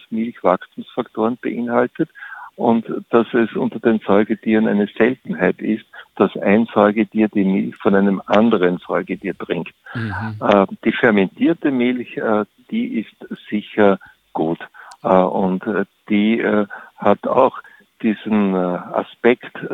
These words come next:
Speaker 1: der Wachstumsfaktoren nicht so sehr in sich.
Speaker 2: Also
Speaker 1: Also
Speaker 2: Joghurt.
Speaker 1: ich würde sagen, ja, Joghurt.
Speaker 2: Mhm.
Speaker 1: Für,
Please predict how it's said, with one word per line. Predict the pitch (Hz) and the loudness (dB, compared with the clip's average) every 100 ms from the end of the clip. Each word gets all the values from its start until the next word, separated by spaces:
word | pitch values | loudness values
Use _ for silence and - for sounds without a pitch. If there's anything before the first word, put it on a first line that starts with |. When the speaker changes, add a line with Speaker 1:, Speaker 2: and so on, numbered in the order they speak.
| 117 - | -10 0
Speaker 1:
der | 101 92 90 | 4 4 4
Wachstumsfaktoren | 95 92 - 120 110 - 104 - 101 101 104 - - - | 2 0 -2 -6 -6 -4 -4 -2 2 2 2 -6 -20 -2
nicht | 107 110 - - | -2 -2 -6 -6
so | 101 - | -6 -2
sehr | 95 90 95 | 0 2 0
in | 131 - | -4 -10
sich. | 180 165 - - | -14 -14 -16 -10
Speaker 2:
Also | 131 117 120 | -8 -4 0
Speaker 1:
Also | 117 | 2
Speaker 2:
Joghurt. | 117 127 110 | 2 0 -4
Speaker 1:
ich | - | -2
würde | 131 117 - | 0 0 2
sagen, | 120 104 - - - _ _ 302 | 2 2 -6 -18 -20 _ _ -4
ja, | 117 101 | 2 4
Joghurt. | 110 101 98 - | 4 0 -4 -6
Speaker 2:
Mhm. | 131 143 | -6 0
Speaker 1:
Für, | 113 101 | 2 2